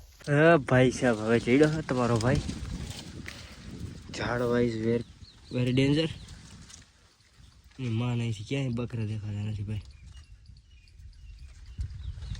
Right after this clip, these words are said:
ઘેરો, ઘેરે ગદને ઘાણી કરી છે મિત્રો. આજ નથી મળ્યો ને ઘેરો, એટલે મારા જ મમરા હરખા કરીને ભરાવાના છે. અહીંથી ઠેકડો મારવા જેવું થઈ જાય. ભાઈ, આમાં બધાય દી હારા જ ન હોય.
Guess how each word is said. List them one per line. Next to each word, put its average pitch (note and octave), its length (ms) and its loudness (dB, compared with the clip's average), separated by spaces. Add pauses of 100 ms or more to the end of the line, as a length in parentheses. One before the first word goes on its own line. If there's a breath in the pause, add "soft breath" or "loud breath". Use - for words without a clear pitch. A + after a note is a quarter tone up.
(360)
ઘેરો, C#3+ 640 8
ઘેરે A#2+ 340 4
ગદને B2 280 4
ઘાણી A#2 220 4
કરી A#2+ 240 2
છે A2 240 -4
મિત્રો. A2+ 280 -10 (1600)
આજ E3+ 200 0
નથી F3+ 180 0
મળ્યો E3+ 300 0
ને C3+ 80 0
ઘેરો, B2+ 200 -2
એટલે B2 160 -4
મારા B2 300 -2
જ C3+ 40 -4
મમરા C3 340 -4
હરખા B2+ 300 -12
કરીને B2 180 -4
ભરાવાના A2+ 300 -8
છે. G2+ 440 -10 (540)
અહીંથી F#3 240 0
ઠેકડો F3 300 -2
મારવા D3+ 320 0
જેવું A#2+ 220 -6
થઈ A#2+ 200 -10
જાય. G#2 160 -12 (2000)
ભાઈ, G#3 120 4
આમાં F3 280 2
બધાય B2+ 320 4
દી F3 180 0
હારા E3+ 280 0
જ - 80 -6
ન F#3+ 80 -4
હોય. D#3 340 0